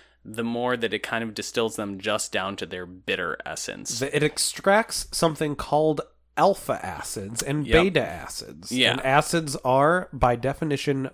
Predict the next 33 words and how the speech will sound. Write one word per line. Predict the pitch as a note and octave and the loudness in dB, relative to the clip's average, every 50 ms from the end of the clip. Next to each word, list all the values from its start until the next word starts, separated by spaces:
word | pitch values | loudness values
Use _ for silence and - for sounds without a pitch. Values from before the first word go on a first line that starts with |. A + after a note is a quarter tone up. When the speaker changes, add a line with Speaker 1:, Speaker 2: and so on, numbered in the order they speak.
| - A#2 A2+ G#2 | -10 -14 -8 -2
Speaker 2:
bitter. | - C3+ C#3+ - - - - - G1+ - - - | 0 0 0 -2 -8 -10 -10 -12 -14 -16 -10 -2
Speaker 1:
Yeah. | F#3 G3+ F#3+ - - - - _ - - - - - | 2 4 4 4 2 -2 -14 _ -20 -20 -20 -10 -2
So | - - F3+ D#3+ D#3+ | 4 6 6 8 8
it's, | D3+ D3 - - | 6 4 2 -2
uh, | C#3+ | -2
you | A#2 F2 F2 D#2+ D2 G#2+ B2+ B2+ | -2 -4 -6 -6 -6 -4 -4 0
get | B2+ D3 C3 F#2 | 2 0 2 2
more | B2 B2+ D3 E3+ F3 D#3 | 2 4 4 4 4 4
bitter, | C3+ C#3 C#3 C3+ C#3+ C#3 | 4 2 4 6 6 4
but | B2 A2+ B2 - | 4 2 0 -2
less, | - A2 A2 A#2 A#2+ A#2+ A#2 - - - - | -2 -4 0 2 4 4 2 0 -4 -6 -6
you | - A#2 A#2+ A#2 | -4 -2 -2 0
know, | G#2+ F#2 F#2+ | 0 -2 -2
as | G#2 A#2 A#2+ | -2 -2 -2
you | B2 B2 | -4 -4
keep | A2+ - D3 C#3+ B2+ | -2 0 -2 -2 0
boiling | B2+ A#2+ A#2 A#2+ A#2 A2+ A2+ A2+ | 2 2 2 2 2 0 -2 -2
'em, | A2+ A2 | -2 -2
you | G#2+ G#2 | -4 -4
lose | G2+ G#2+ A2+ A#2 A2 - | -4 -4 -4 -4 -4 -6
the | - G#2+ | -6 -6
more | G#2 G#2 G2+ G2 G2+ G2+ G2+ G2+ G2 G2 - _ _ _ _ _ _ - | -6 -4 -4 -4 -2 -2 -2 -2 -4 -4 -8 _ _ _ _ _ _ 2
subtle, | - - - - F#3 F3+ D#3 B2+ A#2 | 6 8 8 8 8 6 2 2 2
like | A2 A2 A2 G#2 - | 2 0 -2 0 -2
the | G#2+ | -4
floral | - - - E3+ E3+ F3 E3 D#3 C#3+ | -4 0 2 4 6 8 8 8 8
Speaker 2:
Mm-hmm. | C3+ B2+ | 6 4
Speaker 1:
and | A#2 A2+ | 2 0
the | A2+ | 0
citrusy | - - E3 D#3 - D3 B2+ - - A#2 | 2 2 2 2 2 0 -4 -2 -2 -4
notes | A2 G#2 F#2 F2+ - | -2 -2 -4 -4 -6
and | - G2+ G2+ | -8 -8 -8
stuff. | - - - D#2 C2 - | -4 -2 -2 -2 -2 -4